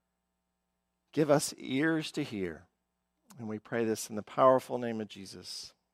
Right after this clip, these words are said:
Amen. So if you have your phones, I encourage you to pull them out as we walk through this passage, or if you have your Bible, uh, you can turn to Mark chapter seven. And the first thing that we want to look at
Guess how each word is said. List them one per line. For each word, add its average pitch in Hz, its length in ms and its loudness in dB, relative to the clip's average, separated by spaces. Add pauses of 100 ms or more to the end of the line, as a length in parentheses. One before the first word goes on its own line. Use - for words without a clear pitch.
(260)
Amen. 101 400 -8 (1000)
So 151 120 0
if - 80 -2
you 151 80 2
have 180 220 10
your 175 100 8
phones, 180 480 10
I 147 60 2
encourage 160 400 4
you 143 80 0
to - 60 -10
pull 165 200 6
them 151 120 8
out 147 380 12 (320)
as 135 140 -2
we 147 100 2
walk 156 400 12
through 156 280 2
this 151 160 0
passage, 156 580 12
or 131 160 0
if 131 140 -2
you 147 60 6
have 139 100 8
your 127 80 4
Bible, 131 520 12 (460)
uh, 117 140 2
you 123 160 0
can 127 160 -4
turn 123 600 0 (160)
to 131 100 -6
Mark 117 460 2
chapter 117 340 0
seven. 117 380 6
And 117 120 -4
the 135 60 -2
first 226 300 10
thing 233 180 8
that 175 140 6
we 170 100 8
want 170 160 10
to 156 40 10
look 165 220 8
at 147 380 12